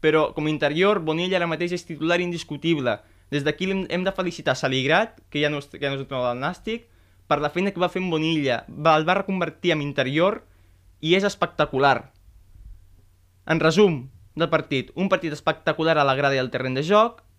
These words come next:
que ens van menjar amb patates els crius del Futbol Club Barcelona B. Di-, dic crius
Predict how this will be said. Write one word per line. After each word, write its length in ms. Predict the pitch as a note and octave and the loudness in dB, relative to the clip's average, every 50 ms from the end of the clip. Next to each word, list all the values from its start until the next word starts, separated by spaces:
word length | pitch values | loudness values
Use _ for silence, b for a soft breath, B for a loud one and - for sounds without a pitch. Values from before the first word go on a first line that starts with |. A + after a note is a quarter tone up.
| _ _ | _ _
que 80 | - | -2
ens 140 | D3+ D3 C#3 E3+ | -2 0 0 0
van 80 | F3 | 0
menjar 300 | F#3 F#3+ F#3+ F3+ E3 E3+ D#3 | 2 2 2 2 2 0 0
amb 140 | D3 - - - | -2 -6 0 2
patates 640 | D3+ C#3+ D3 F3+ G3 G3+ G3+ A#3 A#3 B3+ - - - - - | 2 2 4 2 2 2 0 -2 -4 -4 -6 -12 -14 -10 -10
els 140 | D3 - - | -10 -10 -8
crius 300 | - E3+ F#3 G3 G3+ E3+ | -2 0 2 2 2 0
del 80 | F3 E3 | -2 -6
Futbol 240 | - E3+ E3+ F3 E3+ | -6 -2 -2 -2 -2
Club 160 | - E3 E3 | -4 -2 -2
Barcelona 460 | F3+ F3 - - D#3 D3 D3+ D3+ C3 B2 | -2 -2 0 -2 -2 -2 0 0 0 0
B. 140 | B2+ A2 - - _ _ _ _ _ _ _ _ _ _ _ _ _ _ D3 | 0 -2 -2 -6 _ _ _ _ _ _ _ _ _ _ _ _ _ _ 0
Di-, 220 | D3 D#3+ D#3 D#3 - | 2 2 2 2 0
dic 240 | D3+ F#3+ G3+ G3 - - | -4 -4 -4 -4 -4 -2
crius 540 | E3+ G3 G#3 A3+ C4 D4 D4+ - - - | 0 0 2 2 0 -2 -4 -8 -16 -20